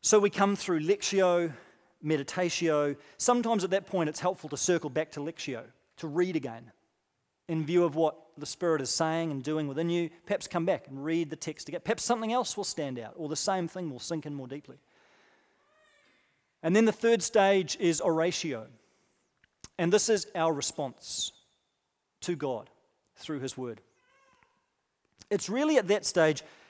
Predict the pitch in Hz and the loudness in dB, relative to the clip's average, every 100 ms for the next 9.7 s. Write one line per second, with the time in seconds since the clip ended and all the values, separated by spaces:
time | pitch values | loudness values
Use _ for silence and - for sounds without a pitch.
0 | - 170 175 185 190 196 190 180 151 180 | -4 0 4 4 6 6 4 0 0 2
1 | 196 220 220 233 208 135 202 220 214 226 | 2 4 4 4 2 0 -2 -2 0 -2
2 | 208 - 196 - - 160 151 156 127 170 | -2 -2 -4 -4 -2 -2 0 -2 -2 -2
3 | 160 - - - 175 170 165 143 143 104 | 0 -2 0 0 0 -2 -2 -4 -8 -10
4 | 104 - - - _ _ _ _ _ - | -12 -10 -10 -12 _ _ _ _ _ -6
5 | 170 139 170 165 - - _ _ _ _ | -4 0 2 0 -2 -20 _ _ _ _
6 | - 180 202 185 - - 160 156 156 117 | 0 4 4 2 -2 -4 -4 -4 -4 -8
7 | 120 _ _ _ _ _ _ - 156 151 | -16 _ _ _ _ _ _ -6 -4 -2
8 | 160 185 165 156 - - 190 196 180 143 | 0 2 0 -2 -6 -6 -2 -2 -2 -4
9 | 117 113 - 123 113 113 | -6 -10 -10 -12 -12 -16